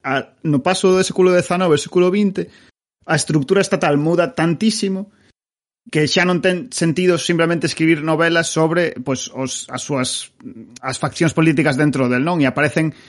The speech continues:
eh, novelas ou historias que intentan falar dese Estado como monstro incognoscible, non? Penso no caso de Kafka, é, é moi paradigmático, mais curiosamente a teoría política xa empregara moitas veces estas metáforas para falar, para falar do Estado. Penso, por exemplo, no, no Leviatán,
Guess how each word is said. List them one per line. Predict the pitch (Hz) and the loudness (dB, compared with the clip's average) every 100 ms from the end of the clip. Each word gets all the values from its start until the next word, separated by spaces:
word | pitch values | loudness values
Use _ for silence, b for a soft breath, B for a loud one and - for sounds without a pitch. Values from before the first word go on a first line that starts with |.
| B _ | B _
eh, | - 139 147 143 143 131 | -10 0 4 6 4 4
novelas | 160 165 175 190 185 170 | 0 2 4 4 4 2
ou | 143 147 143 143 139 - - 127 | -2 0 -2 -2 -4 -8 -12 -8
historias | 139 - 170 180 180 - | -6 0 0 2 0 0
que | 151 | 0
intentan | 151 156 165 | 0 0 0
falar | 139 165 175 147 | 0 2 2 2
dese | 156 151 | 0 0
Estado | 156 - 165 165 | -2 0 0 2
como | 156 139 | 2 2
monstro | 135 151 160 - 139 131 127 123 123 | 4 4 2 0 -2 2 2 2 2
incognoscible, | 127 139 135 127 - 131 110 135 | 2 0 -2 -2 -2 -2 -2 -4
non? | 170 B B B B | -6 B B B B
Penso | - 139 151 143 | -2 0 0 -2
no | 127 | -4
caso | 135 143 131 | -4 -2 -2
de | |
Kafka, | 151 139 - 123 | -2 -4 -2 -2
é, | 123 117 - | 0 -2 -2
é | 127 | 0
moi | 127 131 | 2 2
paradigmático, | 131 135 135 151 202 214 190 175 - | 0 -2 0 0 0 0 -4 -8 -4
mais | 131 135 135 | 0 0 0
curiosamente | 151 151 165 175 180 | -2 0 0 0 0
a | 170 | 0
teoría | 165 165 160 | 2 2 2
política | 170 185 185 180 143 | 2 0 -2 -2 -2
xa | - 170 | 2 2
empregara | 170 165 160 | 2 2 2
moitas | 160 160 151 | 0 0 -2
veces | 156 151 | -2 -2
estas | 151 139 | -4 -2
metáforas | 151 196 208 139 139 | -2 0 0 0 -2
para | - 127 123 | 0 -4 -2
falar, | 135 139 131 - | 0 0 -2 -4
para | 131 127 | -4 -2
falar | 135 135 | 0 2
do | 127 | 0
Estado. | - 170 127 | 2 2 2
Penso, | 131 | 0
por | 123 | 0
exemplo, | 135 123 | -2 2
no, | 127 120 | 2 4
no | 123 127 | 2 4
Leviatán, | 127 127 123 139 123 | 4 2 2 2 2